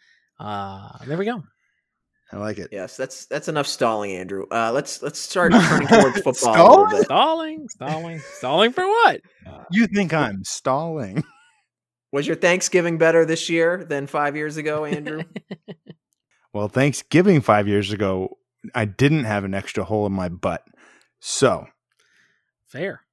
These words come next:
Speaker 1: I mean, uh,
Speaker 2: Actually, but, but that's a weird way to say it. I didn't have an extra hole put in my butt this Thanksgiving either.
Speaker 1: True.
Speaker 2: So let me clarify that.
Speaker 1: <laughs> Wow.
Speaker 2: But my Thanksgiving, this Thanksgiving, because of covid,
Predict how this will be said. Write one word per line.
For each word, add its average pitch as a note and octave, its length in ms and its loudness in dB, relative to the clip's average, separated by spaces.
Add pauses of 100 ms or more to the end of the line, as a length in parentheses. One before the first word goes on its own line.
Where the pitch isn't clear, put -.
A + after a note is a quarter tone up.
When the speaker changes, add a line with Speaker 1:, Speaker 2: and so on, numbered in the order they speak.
(160)
Speaker 1:
I A#2 120 -18
mean, B2+ 480 -10
uh, A#2+ 340 -8
Speaker 2:
Actually, D3 320 -2
but, D#3 220 4
but D#3+ 180 -4
that's E3 240 4
a F3 60 0
weird E3+ 180 4
way D#3+ 60 4
to D#3 80 4
say C#3+ 160 0
it. G#2+ 80 -2
I C3+ 80 2
didn't D#3+ 160 0
have D3+ 120 2
an D3 60 2
extra D3 240 0
hole D3 100 2
put D3 120 -2
in D3+ 60 -2
my C#3 80 0
butt B2+ 200 0
this F3 160 0
Thanksgiving B2 400 -6
either. A#2+ 380 -4
Speaker 1:
True. G#3 240 2
Speaker 2:
So C3+ 140 0
let B2 220 -2
me A#3+ 140 8
clarify C#3+ 480 2
that. C3 300 2 (500)
Speaker 1:
<laughs> G3+ 760 4
Wow. G3 380 6 (640)
Speaker 2:
But F#3+ 380 8 (420)
my C3+ 260 4
Thanksgiving, C3 800 2
this E3 220 2
Thanksgiving, A#2+ 580 -2
because B2 360 -2
of A#2 200 -2
covid, A2 600 0